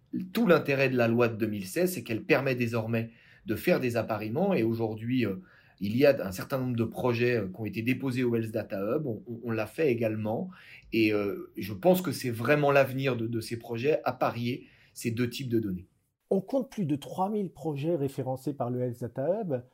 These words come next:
Speaker 2: Quelle grande typologie retrouve-t-on dans ces projets ?
Speaker 1: Désormais, en fait, le, le Health Data Hub, euh, reçoit tous les projets, euh, qui n'impliquent pas la personne humaine. C'est un peu un jargon compliqué. Pour faire simple, vous avez tout,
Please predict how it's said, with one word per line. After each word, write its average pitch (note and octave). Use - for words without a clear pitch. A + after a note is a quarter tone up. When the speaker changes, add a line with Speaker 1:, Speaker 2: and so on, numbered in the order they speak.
Speaker 2:
Quelle G3+
grande D3
typologie E3
retrouve-t-on E3
dans D3
ces C3
projets ? A#2+
Speaker 1:
Désormais, E3+
en C3+
fait, F#3
le, C3
le C3+
Health F3+
Data C3+
Hub, E3
euh, C3
reçoit C3
tous G3
les E3
projets, D#3
euh, B2
qui D#3
n'impliquent E3+
pas G3+
la D#3
personne E3
humaine. A#2
C'est -
un A2+
peu C#3+
un C3
jargon B2+
compliqué. C3+
Pour F#3
faire -
simple, F3+
vous C#3+
avez C#3+
tout, G#3